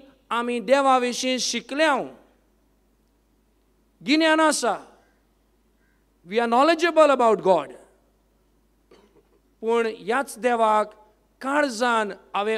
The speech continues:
अनुभवला काय? Have I experienced my God within myself? म्हजो देव कोण?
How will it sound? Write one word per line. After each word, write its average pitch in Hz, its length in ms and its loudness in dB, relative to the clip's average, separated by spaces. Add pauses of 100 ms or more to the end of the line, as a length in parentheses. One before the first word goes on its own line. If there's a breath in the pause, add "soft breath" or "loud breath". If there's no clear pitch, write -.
(160)
अनुभवला 208 540 2
काय? 190 280 -8 (680)
Have 247 160 -6
I 269 140 2 (180)
experienced 302 760 -4
my 226 180 -2
God 220 360 6
within 214 320 2
myself? 202 580 -4 (1400)
म्हजो 254 260 2
देव 311 240 2
कोण? 302 400 4